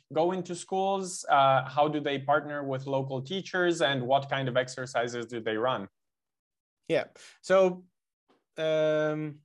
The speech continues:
Speaker 2: yeah, this has grown quite a lot. And it, it, two years ago,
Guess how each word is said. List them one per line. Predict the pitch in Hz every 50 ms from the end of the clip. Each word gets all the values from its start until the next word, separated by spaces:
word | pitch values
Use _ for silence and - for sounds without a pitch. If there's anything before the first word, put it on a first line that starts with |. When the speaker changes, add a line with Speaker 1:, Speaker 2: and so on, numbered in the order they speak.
| _ _ _ _
Speaker 2:
yeah, | 170 160
this | 165 175 180
has | 175 151
grown | 135 151 180 180 180 175 160
quite | - - 170 160 156
a | 143
lot. | 151 160 180 175
And | 165 147 143
it, | 139 - _ _ -
it, | 139 117 _ _ _ _ _ _ _ - - _ -
two | - 190 185
years | 175 180 190 175 156
ago, | 165 147 151 143 139 139 143